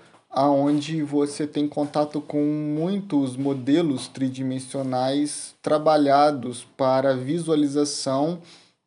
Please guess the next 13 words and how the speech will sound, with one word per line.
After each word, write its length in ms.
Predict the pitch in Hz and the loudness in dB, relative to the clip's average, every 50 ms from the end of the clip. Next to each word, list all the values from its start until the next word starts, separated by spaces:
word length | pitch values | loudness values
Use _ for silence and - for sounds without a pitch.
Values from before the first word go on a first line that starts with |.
| _ _ - | _ _ -6
é, 380 | 131 135 135 135 131 127 131 | -4 -2 0 0 0 -2 -2
de 840 | 127 123 120 123 131 135 139 139 139 135 135 135 131 123 120 131 - - | -4 -6 -10 -8 -6 -4 -2 -2 -2 -2 -2 -4 -4 -6 -6 -8 -8 -4
objetos 1160 | 143 139 139 139 131 113 117 120 120 123 143 151 147 135 123 127 - - 127 120 113 110 110 | -4 -4 -2 -4 -4 -2 0 2 4 6 6 6 4 2 0 -4 -8 -8 -8 -8 -8 -8 -10
e 80 | 120 123 | -12 -12
também 640 | 117 - 127 120 113 113 120 127 127 127 123 120 | -10 -8 -8 -6 -6 -6 -6 -6 -8 -8 -8 -10
questões 580 | 113 113 117 113 113 - - 123 120 120 120 120 | -8 -8 -10 -10 -10 -10 -8 -6 -6 -6 -8 -10
que 120 | - - | -14 -14
podem 260 | - - 123 120 123 | -4 -2 -2 -2 -2
ser 180 | 117 - 135 123 | -6 -8 -6 -6
usadas 440 | 127 113 110 117 113 110 123 113 113 | -6 -4 0 0 0 0 -2 -6 -6
dentro 320 | 113 117 117 117 - 139 | -6 -6 -8 -8 -10 -6
da 100 | 127 123 | -4 -4
disciplina. 800 | 120 113 - - - - 143 - _ - 117 107 101 101 101 98 | -4 -4 -10 -14 -14 -16 -16 -18 _ -14 -12 -10 -10 -10 -12 -14